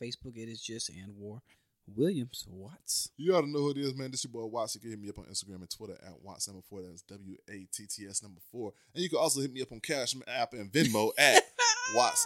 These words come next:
Speaker 2: I V. That is
Speaker 1: That boy is trying to get
Speaker 2: T T S I V.
Speaker 1: money.
Speaker 2: And you
Speaker 1: Yeah,
Speaker 2: can hit up
Speaker 1: boy.
Speaker 2: the Locker Room Banter Podcast crew on both Instagram and Twitter at L R Banter four oh seven. That is L R B A N T E R four oh seven. And the Locker Room Banter Podcast Show on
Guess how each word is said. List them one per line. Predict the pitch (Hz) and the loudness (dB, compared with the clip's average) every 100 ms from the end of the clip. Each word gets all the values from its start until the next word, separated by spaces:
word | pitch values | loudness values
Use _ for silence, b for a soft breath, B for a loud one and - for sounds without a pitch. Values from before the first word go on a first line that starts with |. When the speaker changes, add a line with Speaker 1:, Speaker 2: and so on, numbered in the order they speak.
| - | 2
Speaker 2:
I | 117 110 | 2 2
V. | 101 131 110 | 2 2 2
That | 113 | 0
is | 107 98 | 0 0
Speaker 1:
That | 120 | 0
boy | 120 101 | 6 6
is | 98 120 | 8 4
trying | |
to | |
get | 92 | 4
Speaker 2:
T | 85 120 | 2 2
T | - 120 | 0 2
S | 117 107 113 107 | 2 2 0 0
I | 123 120 107 101 | 2 4 4 2
V. | |
Speaker 1:
money. | 127 113 95 - b b b | 2 4 2 -12 b b b
Speaker 2:
And | |
you | 101 | -6
Speaker 1:
Yeah, | 98 | -2
Speaker 2:
can | 101 | 2
hit | 104 | 2
up | 95 | 2
Speaker 1:
boy. | |
Speaker 2:
the | 98 | -2
Locker | 95 101 | -4 -4
Room | 98 | -8
Banter | 98 92 | -6 -6
Podcast | 113 104 101 101 95 92 - | 0 0 0 -2 -4 -4 -6
crew | 101 95 | -10 -10
on | 95 | -12
both | 92 113 - | -8 -8 -8
Instagram | 104 104 95 | -12 -12 -12
and | 95 | -10
Twitter | - 113 85 | -10 -10 -12
at | 101 - | -14 -14
L | 92 87 | -16 -14
R | 92 87 | -14 -14
Banter | 92 98 87 | -12 -12 -12
four | 95 - | -16 -8
oh | |
seven. | 95 - 107 92 | -4 -2 -4 -12
That | 90 | -10
is | 82 - | -10 -12
L | 107 104 - | -14 -14 -14
R | 92 87 - | -18 -20 -20
B | 101 110 - | -20 -20 -20
A | 90 87 82 - | -20 -20 -20 -20
N | 110 | -12
T | - 92 87 _ _ _ _ - | -8 -8 -10 _ _ _ _ -10
E | 127 120 | -6 -4
R | 92 90 95 - | 0 0 -2 -10
four | 98 87 | -10 0
oh | |
seven. | 90 113 95 92 _ _ _ _ _ _ _ - | 2 2 0 -4 _ _ _ _ _ _ _ -16
And | 90 90 | -12 -10
the | |
Locker | 90 90 92 | -6 -8 -8
Room | 87 | -12
Banter | 87 85 | -12 0
Podcast | - 90 - 87 | 2 2 -6 -4
Show | - 98 87 - | -2 -2 -4 -10
on | 98 | -14